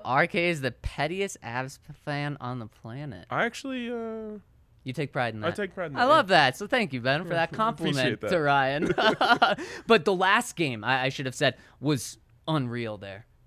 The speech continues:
Speaker 1: I mean, absolutely packed.
Speaker 2: Yeah, it's so sick. Uh, I, I, like, wish I could be in multiple places at
Speaker 1: Yep,
Speaker 2: once, you
Speaker 1: yep,
Speaker 2: know? 'Cause,
Speaker 1: yep.
Speaker 2: like, the D N V R bar, that, this is where my heart is. I,
Speaker 1: Yep.
Speaker 2: I would, n-, like I said, I'm serious. If someone reached out to me right now and said, "I have a ticket tonight,"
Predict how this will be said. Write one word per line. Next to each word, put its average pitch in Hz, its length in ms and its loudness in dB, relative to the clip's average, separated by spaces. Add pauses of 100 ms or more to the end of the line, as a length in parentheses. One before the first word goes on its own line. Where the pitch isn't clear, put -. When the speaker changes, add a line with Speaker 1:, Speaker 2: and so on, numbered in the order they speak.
Speaker 1:
I 127 60 -6
mean, 131 180 -4
absolutely 120 460 -6
packed. 95 440 -12 (380)
Speaker 2:
Yeah, 131 300 0 (160)
it's 135 200 -6
so 131 260 -2
sick. 110 440 -8
Uh, 107 240 -2 (680)
I, 135 200 2
I, 135 380 2
like, 123 320 -2 (400)
wish 170 260 2
I 220 100 4
could 185 140 0
be 165 140 2
in 139 100 0
multiple 135 320 -4
places 117 340 -4
at 101 80 -4
Speaker 1:
Yep, 110 80 -4
Speaker 2:
once, - 260 -12
you 131 80 -4
Speaker 1:
yep, 113 80 0
Speaker 2:
know? 123 100 -2
'Cause, 135 140 -4
Speaker 1:
yep. 131 60 -4
Speaker 2:
like, 123 140 0
the 147 100 2
D 196 140 4
N 185 80 4
V 156 100 0
R 143 120 8
bar, 120 320 6
that, 110 340 0
this 139 200 0
is 131 80 -10
where 127 120 -4
my 110 100 -6
heart 113 360 -4
is. 95 180 -12
I, 110 80 -2
Speaker 1:
Yep. 117 120 0
Speaker 2:
I 117 160 0
would, 123 140 -4
n-, 123 120 -6 (340)
like 156 120 4
I 170 60 6
said, 147 280 0 (1040)
I'm 175 160 2
serious. 151 320 2
If 131 100 -6
someone 131 360 -4
reached 117 220 -6
out 113 160 0
to 110 60 -12
me 110 80 -6
right 104 260 -2
now 92 180 -6
and 92 100 -12
said, 90 120 -8
"I 90 140 -4
have 87 80 -6
a 87 60 -12
ticket 87 260 -12
tonight," 104 300 -8